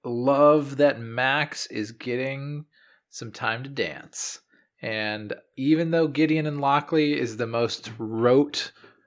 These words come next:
characterization of a man and a woman, I also enjoyed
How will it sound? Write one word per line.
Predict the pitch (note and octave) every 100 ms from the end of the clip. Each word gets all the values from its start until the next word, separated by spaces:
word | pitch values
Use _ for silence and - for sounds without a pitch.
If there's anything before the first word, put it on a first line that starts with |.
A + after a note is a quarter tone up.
| _ -
characterization | - C#3 B2+ C3+ A2+ A#2+ B2 - C#3 C3+
of | B2 B2 B2 B2 A2+
a | C3 A#2+
man | A2+ A#2+ B2+ C3
and | C3 C#3
a |
woman, | C3 A#2 G2 F2 F2 E2+ _ - _ _ _
I | - F#2 F#2 F#2+ F#2 F#2
also | F2+ F#2 - A1
enjoyed | A1+ - A1+ -